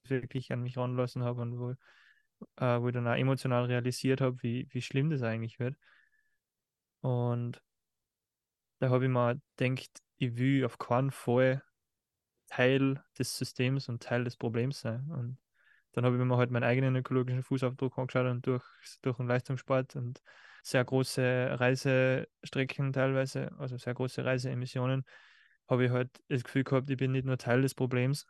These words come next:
sondern ich trag sogar überdurchschnittlich viel dazu bei. Und das hat mich dann in eine ziemlich tiefe Sinnkrise gestürzt.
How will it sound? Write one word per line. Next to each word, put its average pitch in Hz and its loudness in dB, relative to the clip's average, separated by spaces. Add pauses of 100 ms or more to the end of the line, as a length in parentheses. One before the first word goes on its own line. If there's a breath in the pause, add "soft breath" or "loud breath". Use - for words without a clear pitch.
(140 soft breath)
sondern 123 -2 (240)
ich 147 -4 (200)
trag 131 2
sogar 127 0 (220)
überdurchschnittlich 127 2
viel 120 -4
dazu 120 -6
bei. 117 0 (840 soft breath)
Und 123 2
das 123 4
hat 131 8
mich 135 4
dann 127 4
in 127 0
eine 120 -2
ziemlich 151 -2
tiefe - -4
Sinnkrise 143 0
gestürzt. 143 -2